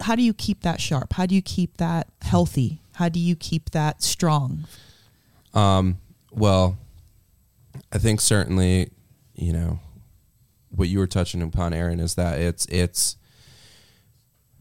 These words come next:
Speaker 2: it's, it's definitely being able to be doing this with people I love.
Speaker 1: Yeah.
Speaker 2: Um, that has been a huge source of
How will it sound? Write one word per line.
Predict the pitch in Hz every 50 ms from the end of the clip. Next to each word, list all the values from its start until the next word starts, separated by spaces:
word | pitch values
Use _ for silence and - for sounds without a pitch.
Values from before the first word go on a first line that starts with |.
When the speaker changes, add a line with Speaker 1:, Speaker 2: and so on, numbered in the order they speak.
| - - - - - _
Speaker 2:
it's, | - 120 117 - - - - - -
it's | 110 117 110 -
definitely | - 139 131 127 - 131 120 120
being | 110 107 117 113 110 110 107
able | 107 104 98 92 98 98
to | 90 - - 98
be | 85 - - 107 104 101 101 101 98 95 92 90 87 85
doing | - - - - 98 92 90 92 90
this | 85 85 85 -
with | - 87 85 -
people | - 98 - - 87 85
I | 82 82
love. | 82 85 82 82 82 80 82 90 - - -
Speaker 1:
Yeah. | - 151 143 - 87 87 85 80
Speaker 2:
Um, | 82 80 - - -
that | 95 98 92 90 -
has | 98 98 90 87 -
been | - 98 92 87
a | 87
huge | 80 - - - 107 101 98 95 92 90 87 82 - -
source | - - - - 98 90 85 87 - - -
of | - - 85 87 82 82 80 80 80 85 - - -